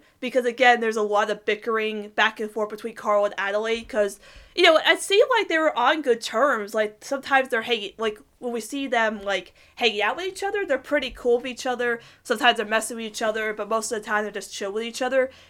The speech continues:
Here, they're, like, bickering constantly over back to back. It is, like, frequent that they're rivals in this. Rivals to lovers, am I right? <laughs> Um, and then C J gets caught up in this.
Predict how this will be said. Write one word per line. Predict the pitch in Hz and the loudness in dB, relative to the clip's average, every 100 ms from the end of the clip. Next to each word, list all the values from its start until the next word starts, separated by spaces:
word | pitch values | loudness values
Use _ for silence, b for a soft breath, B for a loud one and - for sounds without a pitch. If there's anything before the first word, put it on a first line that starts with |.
| B | B
Here, | - 349 285 | 2 4 6
they're, | 247 247 | 4 4
like, | 240 214 214 185 | 6 4 2 2
bickering | 254 262 240 220 190 185 | 2 4 0 0 -2 -6
constantly | - 247 233 233 - 226 185 165 - - - B - | -2 4 4 2 -6 -6 -6 -6 -10 -14 -18 B 6
over | 254 254 220 | 6 8 4
back | 214 208 208 | 4 4 2
to | 220 | -4
back. | 208 208 196 | 2 2 2
It | 214 | -4
is, | 202 190 | -4 -2
like, | 196 190 - | -2 -4 -6
frequent | - 277 - 226 | -6 -4 -2 -4
that | 226 214 | -4 -4
they're | 208 | -6
rivals | 196 202 214 208 190 196 | 0 2 2 0 -6 -8
in | 180 | -8
this. | 170 180 b b - | -8 -10 b b 2
Rivals | 202 196 190 | 2 2 -4
to | 214 | -6
lovers, | 202 196 190 180 | -4 -4 -6 -10
am | 185 | -6
I | 185 | -4
right? | 185 190 - | -4 -2 4
<laughs> | - 330 269 392 427 415 B B | 6 6 4 0 -6 -8 B B
Um, | 247 233 226 220 - | 10 12 8 -2 -2
and | 240 | 2
then | 247 | 2
C | 240 285 | 0 -4
J | 269 240 | 0 0
gets | 220 214 | 0 -4
caught | - 220 | -4 -2
up | 240 240 | 0 -2
in | 190 | -10
this. | 123 | -16